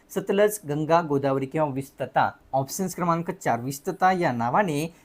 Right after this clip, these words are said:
झेलम नदीला कोणत्या वैदिक काळामध्ये ओळखले जात असे हे कळते.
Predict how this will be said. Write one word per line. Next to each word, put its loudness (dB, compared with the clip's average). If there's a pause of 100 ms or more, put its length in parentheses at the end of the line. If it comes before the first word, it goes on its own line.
(160)
झेलम 4
नदीला -2
कोणत्या -2
वैदिक -2
काळामध्ये 0
ओळखले -2
जात -4
असे -2 (320)
हे -4
कळते. -4